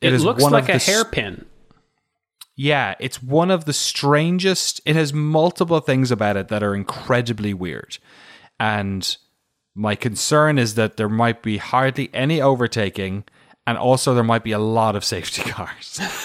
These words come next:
Speaker 1: or a lot of crashes. We'll, we'll have to see. So let's go through the numbers. It's a fifty lap race,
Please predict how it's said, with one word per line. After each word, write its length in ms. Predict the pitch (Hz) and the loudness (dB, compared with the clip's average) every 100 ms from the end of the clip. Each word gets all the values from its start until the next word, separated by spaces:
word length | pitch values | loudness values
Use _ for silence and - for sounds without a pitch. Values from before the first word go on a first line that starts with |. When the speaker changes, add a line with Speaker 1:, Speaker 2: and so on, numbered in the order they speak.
| - 131 | -6 0
Speaker 1:
or 140 | 120 120 | 2 2
a 60 | |
lot 180 | 123 117 | 2 0
of 120 | 104 | 0
crashes. 580 | - 113 95 - - - | -2 -2 -2 -6 -6 -4
We'll, 260 | 110 101 - | -2 -2 -4
we'll 140 | 104 107 | -6 -2
have 160 | 104 | -4
to 80 | - | -4
see. 260 | - 87 71 | -6 -6 -4
So 180 | 127 120 | -2 2
let's 260 | 156 - | 0 0
go 160 | - 151 | 0 2
through 160 | 143 | 2
the 40 | 123 | 0
numbers. 380 | 110 98 78 104 | 0 -2 -6 -8
It's 140 | - | -8
a 20 | |
fifty 360 | 110 180 - 190 | -2 0 2 2
lap 280 | 165 147 - | 2 0 0
race, 460 | 101 98 - - | 0 0 -2 -8